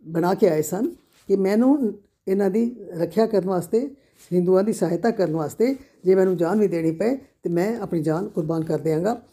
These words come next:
ਸੋ ਉਹਨਾਂ ਨੇ ਕਿਸੇ ਵੀ ਤਰੀਕੇ ਮੰਨਣ ਦੀ, ਕਿਸੇ ਵੀ ਤਰੀਕੇ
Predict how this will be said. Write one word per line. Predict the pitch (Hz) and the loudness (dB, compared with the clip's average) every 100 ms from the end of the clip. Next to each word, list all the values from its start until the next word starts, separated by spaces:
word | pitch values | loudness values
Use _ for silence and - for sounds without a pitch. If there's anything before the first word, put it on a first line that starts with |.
| _ | _
ਸੋ | - 202 | 0 0
ਉਹਨਾਂ | 240 240 254 | 4 4 4
ਨੇ | 247 | 0
ਕਿਸੇ | 247 254 - 302 330 | -2 -4 4 4 4
ਵੀ | 226 262 | 4 4
ਤਰੀਕੇ | 302 233 208 190 - 269 302 - _ _ _ - | 6 4 2 -2 0 2 0 -4 _ _ _ -6
ਮੰਨਣ | 185 196 214 | 0 2 2
ਦੀ, | 185 180 214 262 233 - _ _ _ _ _ _ 233 | 2 2 2 -2 -12 -20 _ _ _ _ _ _ -2
ਕਿਸੇ | 262 | 2
ਵੀ | 294 277 | 4 4
ਤਰੀਕੇ | 233 233 147 - | 2 2 0 0